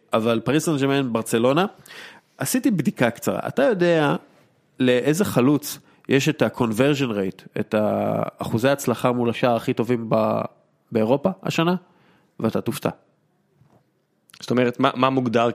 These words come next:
Speaker 2: כאחד על אחד על שוער?
Speaker 1: כן, אחד, אתה יודע, ב-, ב-, בעיטות לשער בעצם.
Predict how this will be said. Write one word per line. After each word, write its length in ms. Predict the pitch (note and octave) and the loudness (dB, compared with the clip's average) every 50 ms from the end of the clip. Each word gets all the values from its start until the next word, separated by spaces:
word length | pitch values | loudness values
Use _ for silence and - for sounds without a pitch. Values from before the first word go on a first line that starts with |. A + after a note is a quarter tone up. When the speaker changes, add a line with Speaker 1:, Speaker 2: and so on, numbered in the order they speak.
| - B2 A#2+ A#2 A#2 A#2 A2+ A2+ A2+ A2+ A2+ A2+ A2+ A2+ A2 - - | 0 0 0 2 2 2 2 2 0 0 0 -2 -2 -4 -6 -8 -12
Speaker 2:
כאחד 260 | - - - C3 C3 B2 | -6 -2 0 0 2 2
על 80 | A#2+ | 2
אחד 180 | A#2+ - C3+ A#2+ | 2 2 2 2
על 60 | A2+ | 2
שוער? 280 | - B2 C3+ D3+ E3 E3 C#3+ | 2 2 2 2 2 0 0
Speaker 1:
כן, 160 | - C#4+ D#4+ C#4 C4 | 0 0 0 0 -2
אחד, 180 | A#3+ - C4 - C#4 C#4 C4+ G3 B3 B3+ - - | -2 -2 -2 0 0 0 0 -2 -2 -4 -8 -4
אתה 100 | - B3+ | -2 0
יודע, 240 | C4 B3+ F#3+ A#2+ A#2 | 2 2 2 2 2
ב-, 100 | B2 B2 | 2 0
ב-, 480 | B2+ B2+ B2 C3 B2+ C3+ C3 B2+ C3+ | 0 0 -2 -2 -2 -2 -2 -2 0
בעיטות 280 | C3+ C#3+ C#3 - F3+ D#3+ | -2 0 2 2 2 0
לשער 320 | E3 D#3 - D#3+ A2+ G2 | 0 2 2 0 0 0
בעצם. 260 | G2 G#2 G#2+ - - | -2 -4 -6 -6 -8